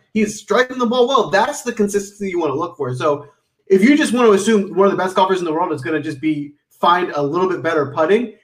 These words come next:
he's gonna compete. And, you know, normally if, if he wasn't coming off a little bit of a bad stretch, he would be a thousand dollars more. Now, he's already in the nine thousand, so he's already seems expensive. So that kind of gets overlooked. But this is a guy who would have been a top three priced golfer any other week because he's a little bit of a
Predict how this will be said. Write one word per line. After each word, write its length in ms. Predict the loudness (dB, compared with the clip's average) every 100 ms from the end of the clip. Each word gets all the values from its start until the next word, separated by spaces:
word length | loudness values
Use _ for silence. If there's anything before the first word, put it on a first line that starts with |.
| 0
he's 180 | 2
gonna 180 | 2 0
compete. 520 | -2 -4 -4 -6 -8 _ _ 2
And, 420 | 4 4 0 -10 -2
you 120 | 4
know, 60 | 6
normally 600 | 6 4 4 0 0 0
if, 220 | -2 -2
if 100 | -2
he 140 | -2
wasn't 260 | -2 -6 -4
coming 220 | -2 2
off 140 | 2
a 20 | 0
little 240 | 0 2
bit 100 | 4
of 80 | 2
a 60 |
bad 260 | 0 0 -2
stretch, 340 | -2 -4 -4 -6 _ _
he 100 | -4
would 120 | -2
be 100 | 0
a 60 | 0
thousand 600 | -2 -2 0 0 -2 -2
dollars 380 | -2 -2 -4 -6
more. 260 | -8 -10 -6
Now, 300 | -4 -4 -8 -4
he's 140 | 2 4
already 400 | 4 4 4 2
in 100 | 2
the 60 |
nine 280 | 0 -2 -2
thousand, 380 | -4 -4 -6 -8
so 140 | -6
he's 100 | -6
already 180 | -6 -8
seems 220 | -8 -10
expensive. 440 | -10 -8 -8 -8 -12
So 120 | -12
that 100 | -12
kind 160 | -10 -8
of 40 |
gets 140 | -6 -6
overlooked. 540 | -6 -4 -6 -6 _ _ _ 0
But 140 | 2
this 160 | 2 -2
is 40 |
a 80 | -2
guy 120 | 2
who 100 | 4
would 160 | 6 6
have 60 |
been 160 | 4 0
a 20 |
top 240 | -4 -4
three 220 | -6 -8 -6
priced 340 | -2 -4 -2
golfer 520 | -2 -2 -2 -6 -8 -10
any 160 | -4
other 200 | -4 -4
week 320 | -6 -8 -10 _ _
because 200 | -6 -4
he's 100 | -4
a 40 | -4
little 220 | -4 -4
bit 100 | -6
of 100 |
a 60 | -6